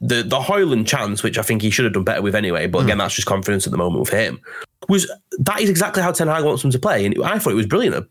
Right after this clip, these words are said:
Speaker 1: play, piece of play. Straight from Onana, over the top from Evans, uh, like a, like a little triangle pass, and they're in.
Speaker 2: Yeah.
Speaker 1: And that's how he wants them to get, and that's how they're capable of playing.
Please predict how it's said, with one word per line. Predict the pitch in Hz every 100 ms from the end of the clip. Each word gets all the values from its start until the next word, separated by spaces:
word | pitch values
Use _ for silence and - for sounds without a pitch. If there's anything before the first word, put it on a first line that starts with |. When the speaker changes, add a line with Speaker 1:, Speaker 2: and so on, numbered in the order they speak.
| _ -
Speaker 1:
play, | 113
piece | - 104
of | 101
play. | 98 87 - -
Straight | - 185
from | 165
Onana, | 160 151 95 85 117
over | 139 139
the | 147
top | 156 -
from | 143
Evans, | 113 73 76 120 127 - - _ -
uh, | 113 127
like | 123
a, | 131 -
like | 123
a | 135
little | -
triangle | - 151 135 139
pass, | 135 127 113 123
and | 147
they're | 226
in. | 170 - - _ -
Speaker 2:
Yeah. | 196 _ _ _ _ _ -
Speaker 1:
And | 151 156 160 156 - - _ _
that's | 151 226 -
how | 185
he | 170
wants | 165
them | -
to | 220
get, | 160
and | 151
that's | 185
how | 185
they're | 175
capable | 175 160 147
of | 131
playing. | 196 - -